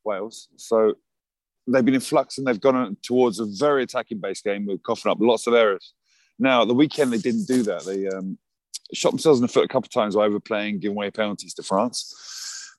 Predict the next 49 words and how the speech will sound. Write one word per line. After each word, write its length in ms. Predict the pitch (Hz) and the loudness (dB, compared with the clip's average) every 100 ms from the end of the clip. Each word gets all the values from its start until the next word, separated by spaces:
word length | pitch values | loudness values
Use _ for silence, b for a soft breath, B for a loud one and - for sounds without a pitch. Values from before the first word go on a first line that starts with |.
| - | 4
But 180 | 123 - | 4 4
on 160 | 123 131 | 6 6
the 60 | |
whole, 420 | 120 - 156 139 117 | 6 4 4 6 6
they 100 | 113 | 4
were 60 | |
very 180 | 107 123 | 4 0
disciplined 640 | - 143 - - 117 104 80 | 0 -2 -2 -4 -4 -4 -6
and 420 | 104 107 107 95 | -6 -4 -4 -4
kicked 300 | - 127 - | -2 -2 -2
and 120 | 101 | -4
pressured 320 | - 117 98 87 | 0 -2 -2 2
very 220 | 101 95 | 2 4
well. 320 | 107 104 - 101 | 2 2 0 -6
Now, 260 | 110 104 - b b - | -6 -8 -10 b b -2
is 100 | 110 | 0
that 160 | 120 - _ - | 0 -2 _ -2
a 140 | 95 82 | -2 0
reaction 440 | 107 123 - - 95 | 4 4 4 -4 -4
to 60 | |
one 200 | 98 107 | -2 0
game 280 | 104 107 101 | 0 -2 -4
or 80 | 98 | -4
not, 220 | 107 101 | -4 -2
we'll 220 | 95 90 - | -4 -4 -6
wait 140 | 90 | -6
and 100 | - | -6
see. 240 | - 120 | 0 0
But 140 | 90 85 | 0 -4
in 140 | 101 113 | -2 0
terms 260 | 143 160 113 | 2 0 2
of 60 | |
England, 420 | 135 156 127 95 | 0 2 2 2
they've 180 | 110 117 | 0 -2
got 140 | 117 147 | 0 0
to 60 | |
do 160 | 127 127 | 2 -2
the 80 | 110 | -4
same 280 | - 117 110 | -8 -8 -8
thing 240 | 127 107 | -8 -8
to 80 | 92 | -12
the 60 | |
same 240 | 90 120 104 | -4 -4 -2
quality 380 | - 120 95 - _ _ _ _ | 0 0 0 -8 _ _ _ _
that 60 | 95 | -2
Wales 360 | 98 123 120 110 | 4 6 6 2
did 160 | 104 | -4
to 60 | - | -8
France 560 | - 120 151 - - | -6 -4 -4 -10 -20